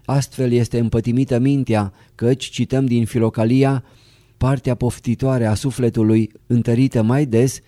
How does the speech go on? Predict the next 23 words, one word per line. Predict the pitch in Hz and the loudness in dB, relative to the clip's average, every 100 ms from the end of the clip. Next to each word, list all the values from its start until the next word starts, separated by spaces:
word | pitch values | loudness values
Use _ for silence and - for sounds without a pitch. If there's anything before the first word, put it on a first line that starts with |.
| _ - | _ -10
așează | 101 117 147 151 123 | -6 -2 0 0 0
în | 110 | 0
suflet | 104 139 120 135 123 | -2 -4 -2 -2 -2
deprinderea | 110 117 - 143 151 120 113 | 0 0 0 0 2 0 0
a | 113 120 | 0 0
nevoii | 120 113 143 131 | 0 0 0 2
de | 113 | 0
clintit | 113 120 117 131 135 - | -2 -2 -2 -2 -4 -2
a | |
iubirii | 120 120 127 120 | 0 2 2 0
de | 110 113 | 0 -2
plăcere, | 117 110 143 131 110 101 _ _ _ - _ - | 0 0 2 2 0 -4 _ _ _ -20 _ -8
iar | 110 120 117 | -4 -2 0
iuțimea | 113 117 113 147 131 | 2 2 2 0 0
tulburată | 110 120 117 117 131 139 127 | 0 0 2 2 0 0 0
în | 117 | -2
continuu | 110 110 110 135 143 131 - - | 0 -2 0 0 2 0 -4 -18
face | - 135 135 | -6 -4 0
mintea | 123 139 131 123 | 0 2 2 -2
fricoasă | - 117 131 135 127 | -2 -4 0 -2 0
și | 113 123 | -2 -2
fără | 131 123 | -2 -2
bărbăție, | 101 107 104 107 - 127 120 | 0 -2 0 -2 0 2 2